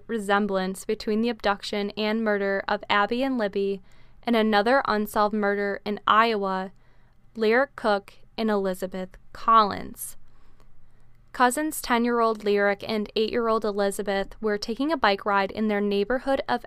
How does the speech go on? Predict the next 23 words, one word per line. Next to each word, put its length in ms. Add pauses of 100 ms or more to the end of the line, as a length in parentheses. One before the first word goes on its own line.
Evansdale, 720
Iowa, 600 (440)
on 120
July 380
thirteenth, 680 (160)
two 180
thousand 480
twelve. 520 (880)
That 220
same 300
night, 360
local 400
searchers 720
found 260
the 60
girls' 380
bikes 500
on 120
a 60
trail 380
near 460
Myers 540
Lake, 420